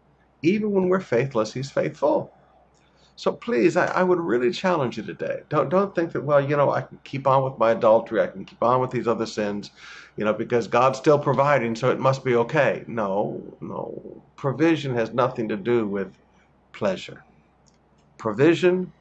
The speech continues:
and pleased are different subjects.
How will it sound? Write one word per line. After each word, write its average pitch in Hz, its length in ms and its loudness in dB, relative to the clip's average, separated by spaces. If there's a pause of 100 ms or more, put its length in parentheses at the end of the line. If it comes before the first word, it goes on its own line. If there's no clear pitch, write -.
(3500)
and 110 180 -2
pleased 113 720 2 (1600)
are 110 120 2
different 110 400 -2
subjects. - 640 -6